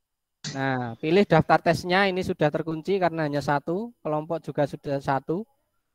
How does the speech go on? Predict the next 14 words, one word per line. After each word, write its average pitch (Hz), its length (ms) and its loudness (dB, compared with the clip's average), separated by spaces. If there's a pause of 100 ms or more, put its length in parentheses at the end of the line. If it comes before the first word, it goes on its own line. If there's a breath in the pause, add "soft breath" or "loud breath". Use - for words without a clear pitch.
(260)
Terus 170 240 2
kita 170 320 4
refresh 170 400 2
tokennya. 160 580 0 (300)
Nah, 120 480 -4 (640)
kita 185 240 2
klik 220 240 0
refresh 208 260 4
token, 226 300 2
maka 190 340 2
akan 185 160 2
muncul 175 300 0
token 135 320 -2
ini. 104 260 -10